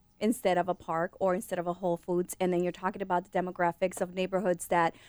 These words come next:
no one's giving back. So to be able to see an installation that says "You are beautiful," it's inspiring, right?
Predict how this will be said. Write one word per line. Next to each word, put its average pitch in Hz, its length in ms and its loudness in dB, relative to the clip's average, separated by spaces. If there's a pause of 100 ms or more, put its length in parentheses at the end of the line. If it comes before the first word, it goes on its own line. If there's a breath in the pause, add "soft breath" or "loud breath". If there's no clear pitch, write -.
(120)
no 220 160 6
one's 233 240 2
giving 185 260 2
back. 185 460 0
So 196 280 2
to 214 160 -2
be 202 180 0
able 196 160 0
to 233 40 0
see 226 160 -2
an 196 60 2
installation 185 800 -2
that 165 140 -4
says 185 300 -2
"You 202 120 2
are 175 120 4
beautiful," 185 640 0 (220 soft breath)
it's 240 180 2
inspiring, 190 840 2
right? 175 300 2